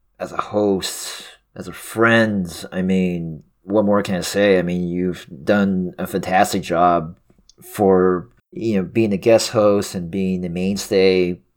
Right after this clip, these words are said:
for a long while. It's been really good to see you grow, you know, not just as a friend, but as a person. And, you know,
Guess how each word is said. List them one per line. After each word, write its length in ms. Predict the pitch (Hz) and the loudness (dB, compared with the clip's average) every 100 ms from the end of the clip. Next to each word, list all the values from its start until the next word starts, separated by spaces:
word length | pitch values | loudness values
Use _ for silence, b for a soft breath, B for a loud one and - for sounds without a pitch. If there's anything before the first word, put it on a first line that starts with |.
| _ _ | _ _
for 300 | - - 98 | -8 2 2
a 60 | 92 | 2
long 320 | 98 95 90 | 2 0 0
while. 760 | 85 87 90 90 87 87 90 - - | -2 0 2 2 0 -2 -8 -12 -4
It's 400 | 90 - - - | -4 -2 -6 -10
been 400 | 78 80 110 104 | -14 -2 0 0
really 500 | 101 107 120 113 104 | 0 6 6 6 4
good 300 | 92 98 95 | 0 0 0
to 120 | 98 | -4
see 220 | - 101 | -6 -2
you 200 | 92 90 | 0 0
grow, 760 | 85 92 92 92 90 87 92 - - | -2 0 4 4 4 2 -2 -8 -10
you 80 | 95 | -6
know, 360 | 87 85 90 - | -6 -6 -8 -8
not 340 | 85 98 98 98 | -6 0 2 2
just 160 | 98 | -2
as 80 | 90 | -4
a 60 | 87 | -6
friend, 260 | - 95 90 | -2 0 2
but 80 | |
as 120 | 87 85 | 2 0
a 40 | |
person. 760 | - - 95 92 - 90 85 85 - | -8 0 2 2 2 0 0 -4 -4
And, 580 | 90 90 87 85 85 - B - - | 0 0 0 -2 -4 -6 B -20 -4
you 80 | 98 | -2
know, 320 | 87 85 | 0 -4